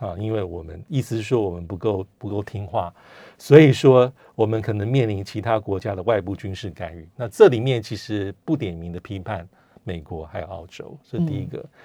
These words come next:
Speaker 1: 第二个是他再一次的批判说哈，你澳洲在过去把所罗门曾经形容是澳洲的后院。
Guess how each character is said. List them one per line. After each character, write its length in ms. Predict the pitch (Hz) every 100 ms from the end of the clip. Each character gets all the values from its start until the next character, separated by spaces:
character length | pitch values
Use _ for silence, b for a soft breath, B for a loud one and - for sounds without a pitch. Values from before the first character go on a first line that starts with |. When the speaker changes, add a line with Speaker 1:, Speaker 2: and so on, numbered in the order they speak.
| B B B B -
Speaker 1:
第 120 | 220
二 60 | 180
个 140 | 151
是 220 | 131 143
他 300 | 123 131 120 117
再 240 | - 131
一 80 | 120
次 160 | 117
的 60 | 107
批 180 | 104 110
判 240 | 120 101
说 260 | 98 110 95
哈， 240 | 92 92 87
你 160 | 92
澳 240 | 151 131 117
洲 160 | 113
在 160 | 107 110
过 260 | - 135 113
去 180 | -
把 200 | 98 98
所 160 | 101 104
罗 60 | 92
门 180 | 92 92
曾 180 | 107
经 140 | 101 110
形 180 | - 98
容 160 | 92
是 140 | 92 107
澳 240 | 127 107
洲 160 | 107 95
的 100 | 90
后 280 | - 101
院。 200 | 90 113